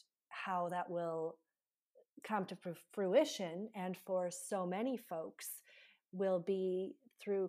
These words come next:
community and this kind of thing, being around like-minded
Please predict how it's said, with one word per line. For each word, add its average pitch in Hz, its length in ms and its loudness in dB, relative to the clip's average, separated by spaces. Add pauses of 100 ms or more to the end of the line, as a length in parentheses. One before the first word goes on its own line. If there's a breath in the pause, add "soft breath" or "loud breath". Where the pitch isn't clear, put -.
community 185 760 -2
and 185 200 -2
this 190 220 -2 (100)
kind 185 160 -4
of 160 80 -8 (120)
thing, 180 420 -2
being 190 320 -2 (100)
around 180 600 -4 (460 loud breath)
like-minded 180 680 0